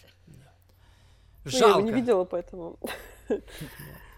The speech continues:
Speaker 1: Жалко, хотя подозреваю всех нас из-за дабл ю дабл ю и. Спасибо, Сане, посмотрел только лучшие из мыслей. Хорошо. Спасибо, конечно, ш-, э,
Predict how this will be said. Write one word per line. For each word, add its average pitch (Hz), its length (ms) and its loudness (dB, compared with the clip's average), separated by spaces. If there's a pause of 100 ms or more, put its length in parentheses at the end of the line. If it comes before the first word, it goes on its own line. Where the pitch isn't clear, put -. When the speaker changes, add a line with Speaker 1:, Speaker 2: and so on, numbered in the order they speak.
(140)
Speaker 1:
Жалко, 143 480 -4
хотя 196 260 -6
подозреваю 165 600 -6
всех - 240 -12
нас 175 320 -4
из-за 131 180 -14
дабл 156 200 -2
ю 147 40 -8
дабл 143 180 -8
ю 175 40 -8
и. 180 60 -10
Спасибо, 135 340 -14
Сане, 165 260 -8
посмотрел 147 300 -14
только 139 220 -14
лучшие 143 320 -12
из 123 80 -14
мыслей. - 340 -14 (100)
Хорошо. - 260 -18 (380)
Спасибо, 220 380 -8
конечно, 175 460 -6
ш-, - 120 -16
э, 127 500 -10